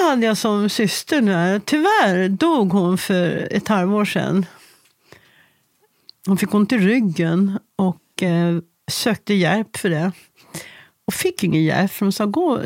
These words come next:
träna och gå till naprapat", och, och så vidare. För att göra en lång story kort,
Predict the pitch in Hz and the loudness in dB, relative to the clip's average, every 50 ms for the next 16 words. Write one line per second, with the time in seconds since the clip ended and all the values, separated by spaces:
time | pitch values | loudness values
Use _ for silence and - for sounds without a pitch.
0 | 240 202 196 - 277 349 330 240 196 202 247 277 285 240 208 196 196 196 196 190 | -2 -2 -2 0 0 0 2 2 2 2 2 2 2 2 2 2 2 2 0 0
1 | 185 254 339 339 - - 226 233 247 - 247 254 254 - - 196 190 180 185 175 | 0 0 -2 -2 -2 -2 0 0 0 -2 -2 -4 -4 -2 -2 0 0 0 -2 -2
2 | - 165 175 185 190 175 - _ _ _ - - - - - 185 160 - - 170 | -2 -2 0 0 0 -2 -6 _ _ _ -20 -16 -10 -6 -4 -4 -4 -2 -2 -4
3 | 170 - _ _ _ _ _ _ - - - - - - - - _ - 165 160 | -4 -6 _ _ _ _ _ _ -18 -16 -16 -16 -16 -18 -20 -14 _ -6 -6 -4
4 | - 180 175 170 165 170 170 170 175 185 190 185 165 - - - - - 175 165 | -2 0 0 2 2 2 2 2 2 2 2 0 0 -2 -6 -10 -8 -6 -4 -2
5 | 170 175 165 - - 220 196 | -2 -2 -4 -4 -4 -4 -4